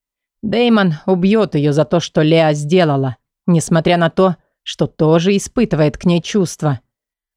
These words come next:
Но его чувства пронизаны банальным интересом к любви и собственной похотью.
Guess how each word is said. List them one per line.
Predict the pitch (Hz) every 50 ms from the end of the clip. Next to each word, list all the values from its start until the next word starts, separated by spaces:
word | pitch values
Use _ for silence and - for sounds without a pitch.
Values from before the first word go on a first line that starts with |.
| _ _
Но | 262 269 262
его | 254 247 226 240 226
чувства | - - 247 233 226 - - - 196 185
пронизаны | - 190 180 185 190 190 165 185 180 180 170
банальным | 156 175 175 175 185 196 202 202 196 190 185 185
интересом | 180 165 - - 180 190 170 - - 175 165
к | - 196
любви | 180 175 170 170 165 180 214 220 196
и | 165
собственной | - - - 185 160 - - - - 180 180 190 190 180
похотью. | - - 226 226 220 - 160 139 - - 151 143 135 127